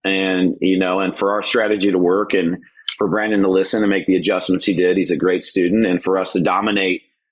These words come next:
the fourth fight so big, uh, it was great. And, uh, look, championships are good for everybody 'cause they raise the stakes for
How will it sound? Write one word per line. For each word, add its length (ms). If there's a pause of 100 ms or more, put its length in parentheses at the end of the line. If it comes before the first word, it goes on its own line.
(180)
the 80
fourth 380
fight 360 (140)
so 560
big, 580 (720)
uh, 380 (200)
it 80
was 140
great. 340
And, 260
uh, 120 (140)
look, 260 (320)
championships 1000 (300)
are 180
good 240
for 220
everybody 560
'cause 220
they 100
raise 320
the 80
stakes 400
for 200